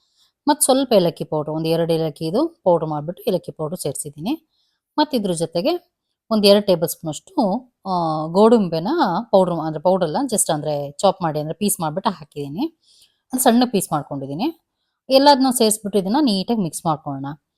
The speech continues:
ಇದ್ ಮಿಕ್ಸ್ ಮಾ-, ಇದು ಮಿಕ್ಸ್ ಮಾಡಿದ್ದು ಏನಕ್ಕೆ ಅಂದ್ರೆ ಇದು ಫಿಲ್ಲಿಂಗ್ಗೆ ಅಂತ ಬಿಟ್ಟು. ಈಗ ನಾನು ಕೊಕೊನಟ್ ಪೌಡರ್‌ನ ಮೇಲ್ಗಡೆ, ಆ, ರ್ಯಾಪ್ ತರ ಮಾಡ್ಕೊಂತೀನಿ, ಒಳಗಡೆ ಅದನ್ನ ಫಿಲ್ ಮಾಡ್ತೀನಿ. So ಹಾಗಾಗಿ ಉಂಡೆ ತುಂಬಾ ಚೆನ್ನಾಗಿರುತ್ತೆ.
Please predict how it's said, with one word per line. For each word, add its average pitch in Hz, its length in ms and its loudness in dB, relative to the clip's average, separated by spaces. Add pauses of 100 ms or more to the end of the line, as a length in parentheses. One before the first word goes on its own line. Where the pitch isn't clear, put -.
(360)
ಇದ್ 233 100 0
ಮಿಕ್ಸ್ 254 300 2
ಮಾ-, 240 240 2
ಇದು 220 180 2
ಮಿಕ್ಸ್ 240 300 2
ಮಾಡಿದ್ದು 226 260 2
ಏನಕ್ಕೆ 185 220 -2
ಅಂದ್ರೆ 220 160 -6
ಇದು 269 80 -2
ಫಿಲ್ಲಿಂಗ್ಗೆ 202 480 0
ಅಂತ 151 180 -4
ಬಿಟ್ಟು. 143 480 -6 (500)
ಈಗ 214 140 0
ನಾನು 185 240 0
ಕೊಕೊನಟ್ 190 480 0
ಪೌಡರ್‌ನ 185 380 4 (160)
ಮೇಲ್ಗಡೆ, 180 800 0 (480)
ಆ, 175 240 4
ರ್ಯಾಪ್ 202 260 8
ತರ 180 100 4
ಮಾಡ್ಕೊಂತೀನಿ, 156 580 -4
ಒಳಗಡೆ 220 360 6
ಅದನ್ನ 214 220 2
ಫಿಲ್ 160 220 -2
ಮಾಡ್ತೀನಿ. 156 420 -4
So 170 60 -2
ಹಾಗಾಗಿ 165 320 -2
ಉಂಡೆ 196 300 0
ತುಂಬಾ 165 420 -2
ಚೆನ್ನಾಗಿರುತ್ತೆ. 151 800 -6